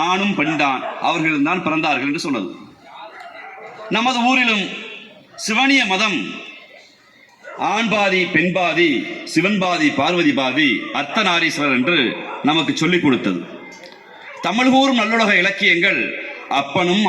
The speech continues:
ஆயும், அம்மாவும் அப்பாவும், தாத்தாவும் ஆத்தாவும் என்று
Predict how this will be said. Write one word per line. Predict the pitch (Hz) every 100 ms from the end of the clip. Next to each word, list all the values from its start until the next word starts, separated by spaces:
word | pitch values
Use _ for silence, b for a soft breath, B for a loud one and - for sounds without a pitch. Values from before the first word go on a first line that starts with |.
| 151
ஆயும், | 165 156 165 175 - - - - - - 113
அம்மாவும் | 160 185 185 196 208 147
அப்பாவும், | 180 156 147 170 117 - - - - - - - - 156
தாத்தாவும் | 165 160 175 180 180 143
ஆத்தாவும் | 156 170 160 143 131
என்று | 180